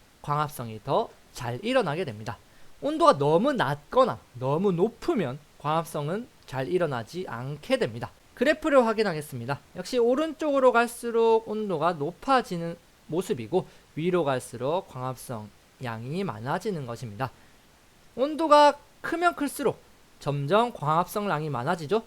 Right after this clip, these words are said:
그러다가 온도가 일정 수준, 여기서 최대가 됩니다. 자, 이때 광합성이 가장 잘 일어나는데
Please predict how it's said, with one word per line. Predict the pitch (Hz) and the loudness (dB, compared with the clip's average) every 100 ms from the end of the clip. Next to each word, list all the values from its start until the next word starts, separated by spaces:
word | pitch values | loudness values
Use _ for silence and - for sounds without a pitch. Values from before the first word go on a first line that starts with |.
| - | 2
그러다가 | 247 269 262 254 | 4 6 6 6
온도가 | - 262 277 269 214 - - - | 4 0 0 2 2 -2 -20 -12
일정 | - 269 - 285 285 | -6 -6 2 4 4
수준, | 285 233 185 - | 2 -4 -4 -2
여기서 | 160 214 208 160 214 247 - | 0 2 0 0 2 0 -2
최대가 | - 214 202 220 226 | -4 0 4 4 4
됩니다. | 196 123 123 - _ | 2 -2 -6 -12 _
자, | - | 2
이때 | 277 - 349 330 | 2 2 2 2
광합성이 | 214 208 226 240 240 | 4 4 4 -2 -2
가장 | 208 220 214 | 0 0 -2
잘 | 202 127 131 - | -4 -10 -10 -4
일어나는데 | 247 247 160 214 190 135 | 2 2 2 0 -2 -4